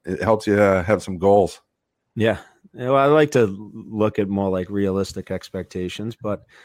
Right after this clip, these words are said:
Speaker 1: Like a new
Speaker 2: uh,
Speaker 1: car?
Speaker 2: yeah, <laughs> yeah, yeah, exactly. Uh, man, I'm actually, yeah, before I get to that, but the,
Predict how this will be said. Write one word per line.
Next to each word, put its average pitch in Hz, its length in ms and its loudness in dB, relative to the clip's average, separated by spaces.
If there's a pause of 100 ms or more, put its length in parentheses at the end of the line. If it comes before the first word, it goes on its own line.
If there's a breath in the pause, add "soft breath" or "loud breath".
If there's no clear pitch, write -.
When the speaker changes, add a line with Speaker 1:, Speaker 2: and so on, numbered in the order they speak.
Speaker 1:
Like 92 140 -4
a 101 80 2
new 104 100 4
Speaker 2:
uh, 92 80 0
Speaker 1:
car? 101 360 2 (340)
Speaker 2:
yeah, 135 280 6 (140)
<laughs> - 120 2
yeah, 107 140 4
yeah, 120 180 2
exactly. 101 580 0 (380 loud breath)
Uh, 101 220 2
man, 135 300 4
I'm 113 220 4
actually, 135 480 0 (420 loud breath)
yeah, 110 220 4
before 127 380 2
I 127 60 4
get 113 180 2
to 104 100 0
that, 98 260 2
but 98 200 -2
the, 98 460 -2